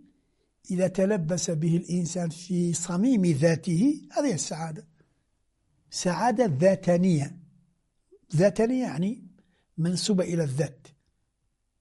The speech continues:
في صميم الإنسان، في عمق الإنسان يعيش السعادة. يأتي هذا السؤال: هل الإسلام كدين سماوي صحيح يبني الأخلاقيات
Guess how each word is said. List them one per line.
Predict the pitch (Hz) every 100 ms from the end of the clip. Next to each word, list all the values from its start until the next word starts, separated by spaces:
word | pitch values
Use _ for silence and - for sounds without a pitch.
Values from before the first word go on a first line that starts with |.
| _ _ _ _ _ _ _
في | -
صميم | 160 175 180 220
الإنسان، | 185 165 175 156 170 139
في | 135 -
عمق | 196 185 -
الإنسان | 151 165 143 185 185
يعيش | 139 139
السعادة. | - - 165 160 - _ _ _ _ _ _ _ _ -
يأتي | 320 294 220
هذا | 190
السؤال: | 151 - 160 - - _ _ _ _ -
هل | 151 269 214 135 - _ _ _ _ _ _ _ _ _ _ -
الإسلام | 190 - 196 208 208 147 147 - _ _ _ -
كدين | 254 180 269 208
سماوي | - 175 220 226
صحيح | - 160 165 143 - _ _ _ _ _ _ _ _ _ _ _ _ _ _ _ 208
يبني | 170 285 294 254
الأخلاقيات | - 190 214 202 214 233 220 147